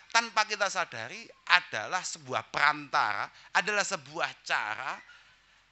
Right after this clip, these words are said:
yang membuat kita ini tahu-tahu nyampe ke hadirat Allah Subhanahu wa taala dengan amal kita yang nggak jelas. Amal ada gak jelas,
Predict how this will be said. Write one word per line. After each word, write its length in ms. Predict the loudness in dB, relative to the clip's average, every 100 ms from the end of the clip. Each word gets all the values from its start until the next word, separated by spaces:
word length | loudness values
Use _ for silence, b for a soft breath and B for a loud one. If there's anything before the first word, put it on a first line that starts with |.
| _ _ _ _ -14
yang 260 | 2 2 4
membuat 480 | -2 -4 -8 -10 -10
kita 260 | -12 -12 -12
ini 240 | -12 -14 -8
tahu-tahu 560 | -6 -6 -8 -10 -10 -6
nyampe 380 | 2 2 2 0 0
ke 80 | -6
hadirat 320 | -2 -2 -4
Allah 240 | -6 -8 -10
Subhanahu 480 | -6 -2 -2 -2 -4
wa 80 | -2
taala 260 | -2 -2 -6 B -6
dengan 240 | -4 -4
amal 240 | 0 0
kita 240 | 0 -2 -2
yang 160 | -2
nggak 160 | -6 -10
jelas. 460 | -8 -8 -6 -8 -12 _ _ _ _ _ _ _ _ _ _ -20 _ -20 B B
Amal 240 | 6 6 6
ada 240 | 4 2
gak 240 | -2 -2
jelas, 560 | -6 -4 -2 -2 -4